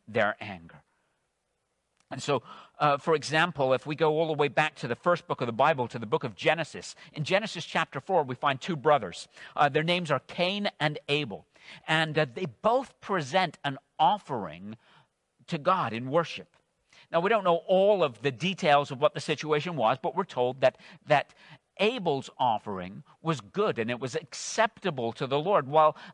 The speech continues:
uh, while Cain's in some way was not. And so Cain becomes jealous. He becomes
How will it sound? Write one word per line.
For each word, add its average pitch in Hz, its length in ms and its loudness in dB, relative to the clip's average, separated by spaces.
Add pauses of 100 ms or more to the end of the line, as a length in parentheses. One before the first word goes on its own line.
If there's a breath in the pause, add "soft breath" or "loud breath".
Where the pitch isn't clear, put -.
uh, 160 160 2
while 160 180 4
Cain's 147 680 -6
in 139 100 -6
some 190 300 -2
way 123 160 -2
was 127 220 -4
not. 135 560 -10 (1160 loud breath)
And 180 120 -2
so 196 140 0
Cain 240 280 -2
becomes 170 360 -2
jealous. 135 480 2
He 151 80 -12
becomes 143 420 -2